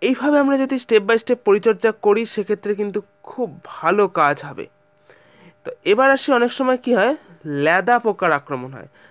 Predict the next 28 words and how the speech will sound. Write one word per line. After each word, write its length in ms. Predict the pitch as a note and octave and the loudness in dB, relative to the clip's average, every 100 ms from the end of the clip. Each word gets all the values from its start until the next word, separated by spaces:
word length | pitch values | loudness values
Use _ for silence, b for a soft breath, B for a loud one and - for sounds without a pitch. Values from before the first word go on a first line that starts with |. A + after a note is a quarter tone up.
| b | b
যেখানে 320 | - G#3 G#3+ B3 | -12 -6 -4 -4
পাতা 480 | - F3 F3+ A3 | -2 -2 0 -2
খেয়ে 420 | G#3+ - F#3+ F#3 F#3 | -4 -6 -2 0 0
নেয়, 240 | F3 A#3+ - b _ _ | 0 -2 -6 b _ _
ফুল 420 | - A3 A#3 A#3 G#3+ | -14 -4 -4 -4 -10
ছিদ্র 440 | - F#3+ D3 G3 | -10 -10 -2 -2
করে 280 | G3+ G3+ F#3+ | 0 0 0
দেয়, 200 | E3 G#3 - _ | 2 -2 -4 _
ফুল 320 | - F#3+ F3+ | -12 -6 -6
খেয়ে 300 | - F#3+ D#3 | -6 -2 -2
নেয়। 160 | A2+ - b b b b | -2 -8 b b b b
সেক্ষেত্রে 600 | _ - A#3+ C#4 C#4+ D#4 F4 | _ -2 -2 -2 -4 -2 0
আমরা 300 | G3 F3 B3 | 2 0 -2
প্রোফেনাফাস 840 | - G#3 G#3 B3+ B3+ B3 A#3+ A#3 | -2 -2 2 0 0 0 0 0
এবং 220 | G#3 G3+ | -2 -4
সাইপারমেথ্রিন 720 | F#3+ G3+ G#3 B3 A#3 A3 A3+ | -2 -4 -2 -2 -4 -6 -8
কম্পোজিশনের 580 | G#3+ G#3 G#3 G#3 G#3+ G3+ | -4 -4 -2 -4 -4 -4
প্রোফেক্স 600 | F#3 - G#3+ A#3+ A3 - | -4 -2 -2 0 -2 -2
সুপার 320 | F#3 F3+ F#3 | -4 -2 -2
বা 240 | G3 D3 C3+ - | -4 -4 -4 -2
হামলা 480 | F#3+ G#3 G3 C#3+ E3 _ | 0 2 2 0 0 _
বা 120 | - | -8
স্ট্রাইক, 520 | D3 - - A3 E3+ E3 B B B B B | -8 -12 -2 0 0 -2 B B B B B
এই 220 | G3 B3+ | -4 -2
ধরনের 400 | B3+ B3 A3+ A#3 C#4 _ | 0 0 2 0 -2 _
কীট-, 460 | F#3+ - - - | -14 -14 -20 -18
কীটনাশক 580 | D#3+ G3 F#3 G3+ - F#3+ | -12 -10 -6 -6 -4 -4
আমরা 320 | F#3+ E3+ F#3+ | -2 0 -2